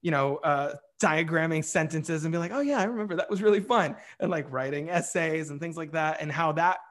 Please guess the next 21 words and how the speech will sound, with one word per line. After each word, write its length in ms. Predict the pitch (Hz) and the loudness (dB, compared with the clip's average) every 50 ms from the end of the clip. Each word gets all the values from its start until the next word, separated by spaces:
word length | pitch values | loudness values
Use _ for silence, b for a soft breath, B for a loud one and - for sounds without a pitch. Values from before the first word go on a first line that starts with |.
| _ _ _ _ | _ _ _ _
was 180 | 170 156 165 147 | -8 -6 -4 -4
always 320 | 160 151 156 147 143 147 | -2 -4 -2 -4 -6 -8
the 140 | - 175 151 | -10 -14 -14
sort 380 | 143 - - - - 175 156 143 | -16 -16 -16 -12 -8 -8 -8 -8
of 60 | 135 | -6
stuff 160 | - 160 139 | -8 -6 -6
I 60 | 143 | -4
was 140 | 139 139 135 | -4 -6 -6
just 140 | 143 135 - | -8 -10 -8
naturally 500 | 139 131 123 - - 139 131 127 131 139 b b b b b b b _ | -8 -8 -8 -10 -12 -12 -10 -10 -12 -14 b b b b b b b _
drawn 260 | - 143 143 156 156 147 | 0 2 2 2 2 0
to. 360 | - - 120 113 - - - - - | -4 -6 -8 -8 -10 -10 -14 -8 -6
Uh, 380 | 143 135 127 127 127 127 135 - - _ - | -4 -4 -4 -6 -8 -8 -10 -12 -14 _ -6
and, 560 | 180 180 175 175 170 170 170 170 156 - - - | -2 -2 0 0 0 -2 -2 -6 -8 -10 -12 -8
and 120 | 170 170 175 | -6 -4 -2
then 120 | 175 175 | -2 -2
I 100 | 175 175 170 | -2 -2 -2
just 260 | 160 175 156 - - | -4 -6 -6 -8 -6
shifted 360 | - 190 180 - 196 202 180 | -4 -6 -6 -2 -2 0 0
into 560 | 185 180 175 - 190 190 190 175 165 156 B B B B B B B B _ _ _ | 0 -2 0 2 2 4 4 4 2 0 B B B B B B B B _ _ _
English 600 | - 175 208 202 190 185 170 165 - - - - | 0 2 2 4 4 2 2 2 0 -4 -8 -10